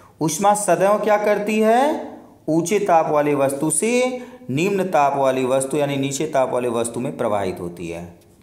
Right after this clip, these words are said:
तो ऊंचे यानी टी वन से कहाँ प्रवाहित होगी? निम्न यानी टी टू में प्रवाहित होगी, दूसरे ताप में प्रवाहित होगी, दूसरे वस्तु में प्रवाहित होगी।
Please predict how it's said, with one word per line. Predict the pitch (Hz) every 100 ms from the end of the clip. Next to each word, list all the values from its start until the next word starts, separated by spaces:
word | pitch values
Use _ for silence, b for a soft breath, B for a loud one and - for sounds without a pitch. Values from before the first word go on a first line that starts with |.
| -
तो |
ऊंचे | - 113 117 147
यानी | 135 131
टी | 123 123
वन | 131
से | 127
कहाँ | 131 131
प्रवाहित | 127 131 131 131
होगी? | 135 131 190 269 B B B -
निम्न | 139 143
यानी | 131 127
टी | 131 120
टू | 110 117
में | 123 156 240 330 - - - - - _
प्रवाहित | 120 113 110 107
होगी, | 107 95 95
दूसरे | 113 117 127 117
ताप | 117 107 101 -
में | 117 156
प्रवाहित | 113 98 95
होगी, | 101 98
दूसरे | 120 120
वस्तु | 110 107 -
में | 117 175
प्रवाहित | 113 92 90 90
होगी। | 82 - -